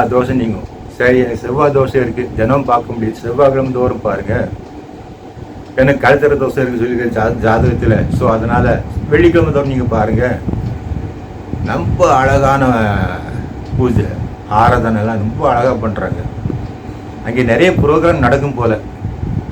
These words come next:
இதுல இது ஒண்ணு தான் இப்போ அப்லோட் பண்ணிட்டு இருக்காங்க. நல்லா இருக்கு, நிறைய பேர் பார்க்கறாங்க. நீங்களும் முடிஞ்சா பாருங்க. சர்வ தோஷம், எல்லா தோஷம் உங்களுக்கு நீங்கும். அந்த அளவுக்கு ஒரு சக்தி வாய்ந்ததா இருக்கு. அவரோட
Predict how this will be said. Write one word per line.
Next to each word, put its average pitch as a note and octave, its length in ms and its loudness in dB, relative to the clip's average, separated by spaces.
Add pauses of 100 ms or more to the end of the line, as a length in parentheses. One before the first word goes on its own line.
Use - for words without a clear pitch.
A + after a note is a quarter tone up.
இதுல C3 300 4
இது C#3 200 2
ஒண்ணு C#3 180 2
தான் D3+ 140 2
இப்போ B2+ 180 -2
அப்லோட் C3+ 300 -2
பண்ணிட்டு A#2+ 280 0
இருக்காங்க. G2+ 340 -4
நல்லா D3+ 220 4
இருக்கு, A2 200 0 (180)
நிறைய C3+ 280 2
பேர் D3 240 0
பார்க்கறாங்க. B2 400 2 (160)
நீங்களும் C3+ 380 0
முடிஞ்சா B2 240 2 (140)
பாருங்க. A2+ 320 2 (220)
சர்வ A#2+ 420 -4
தோஷம், B2 320 -6 (380)
எல்லா B2+ 260 -2 (160)
தோஷம் B2+ 300 -2
உங்களுக்கு A2 300 -2
நீங்கும். A2 280 -4 (920)
அந்த C3+ 160 2 (100)
அளவுக்கு C#3+ 320 2
ஒரு A#2+ 160 0
சக்தி A2 300 -2
வாய்ந்ததா A#2+ 480 0
இருக்கு. G2+ 220 -4 (840)
அவரோட A2+ 240 4